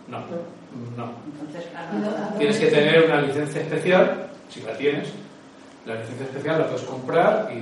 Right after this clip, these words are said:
Speaker 2: tienes, porque el, el alcohol está muy controlado por tema de licorería, entonces, eh, pues no está permitido. Te, simplemente te vas a Andorra y en cualquier supermercado tienes el alcohol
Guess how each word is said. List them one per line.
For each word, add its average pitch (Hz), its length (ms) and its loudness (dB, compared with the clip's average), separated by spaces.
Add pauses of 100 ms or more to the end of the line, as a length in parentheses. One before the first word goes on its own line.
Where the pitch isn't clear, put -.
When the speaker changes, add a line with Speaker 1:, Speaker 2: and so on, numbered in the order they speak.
Speaker 2:
tienes, 117 220 -10 (120)
porque 120 180 -10
el, 120 160 -8
el 131 300 -4
alcohol 123 240 -4
está 135 180 -2
muy 143 380 -2
controlado 139 760 0 (300)
por - 180 -4
tema 127 220 -2
de 123 160 -4
licorería, 131 520 0
entonces, 131 400 -6 (840)
eh, 117 500 -6
pues 110 140 -12 (400)
no 113 80 -12
está 117 180 -10
permitido. 113 460 -12 (880)
Te, 135 160 0
simplemente 165 460 2
te 143 80 4
vas 151 160 4
a 147 100 2
Andorra 160 360 2 (840)
y 127 120 -6
en 127 40 -6
cualquier 143 240 -2
supermercado 139 760 2
tienes 139 300 -2
el 131 100 0
alcohol 147 440 4